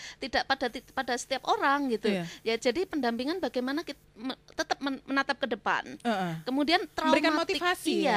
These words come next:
Speaker 2: ya.
Speaker 1: menatap ke depan.
Speaker 2: Heeh.
Speaker 1: Kemudian bagaimana mengatasi traumatik.
Speaker 2: Hmm.
Speaker 1: Ya, traumatik kita bilang bahwa oke, memang, eh, hidup tidak selalu indah gitu.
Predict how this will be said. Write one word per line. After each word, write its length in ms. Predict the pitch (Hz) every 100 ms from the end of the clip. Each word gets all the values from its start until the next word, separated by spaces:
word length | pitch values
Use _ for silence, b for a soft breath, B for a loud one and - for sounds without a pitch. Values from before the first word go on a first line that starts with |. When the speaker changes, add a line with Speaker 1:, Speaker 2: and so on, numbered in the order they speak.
| 190
Speaker 2:
ya. 80 | 214
Speaker 1:
menatap 320 | 233 220 233
ke 100 | 247
depan. 220 | 226 285
Speaker 2:
Heeh. 100 | 302
Speaker 1:
Kemudian 240 | 294 302 - B B -
bagaimana 460 | 247 285 285 339
mengatasi 440 | 415 349 311 320 330
traumatik. 760 | - 320 320 330 311 262 196 - -
Speaker 2:
Hmm. 440 | 233 226 190 175
Speaker 1:
Ya, 160 | 214 220
traumatik 480 | 269 269 294 403
kita 240 | 392 320 294
bilang 320 | 262 240 269 B B B
bahwa 240 | 254 247 - - -
oke, 320 | 311 349 302
memang, 320 | 277 294 320 311
eh, 300 | 269 262 254 254
hidup 300 | 262 359 -
tidak 240 | 254 -
selalu 240 | 254 262 302
indah 380 | 320 208 214
gitu. 320 | 247 202 190